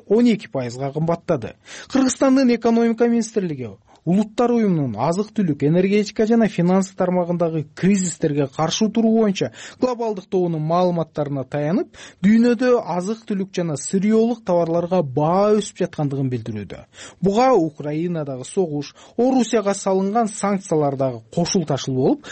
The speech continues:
Кыргызстандын базарында сезилип жатат. Экономика министрлигинин алдындагы монополияга каршы жөнгө салуу агенттигинин директору Кеңешбай Тайлаховдун айтымында, өлкөдө керектелүүчү азык-түлүк жана күнүмдүк товарлардын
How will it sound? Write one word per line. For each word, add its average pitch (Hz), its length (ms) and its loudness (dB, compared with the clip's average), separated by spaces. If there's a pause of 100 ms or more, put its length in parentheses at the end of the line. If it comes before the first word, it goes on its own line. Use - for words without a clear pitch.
(120)
Кыргызстандын 175 640 0
базарында 151 720 0
сезилип 208 400 -2
жатат. - 240 -8 (380)
Экономика 269 580 0
министрлигинин 220 560 0
алдындагы 214 560 2
монополияга 185 800 0
каршы 185 260 -4
жөнгө 180 400 2
салуу 214 400 2
агенттигинин 147 640 0
директору 135 640 -2
Кеңешбай 156 640 0
Тайлаховдун 156 720 -2
айтымында, 180 420 0 (300)
өлкөдө 254 400 2
керектелүүчү 202 560 0
азык-түлүк 185 560 -4
жана 226 160 2
күнүмдүк 151 540 0
товарлардын 165 600 0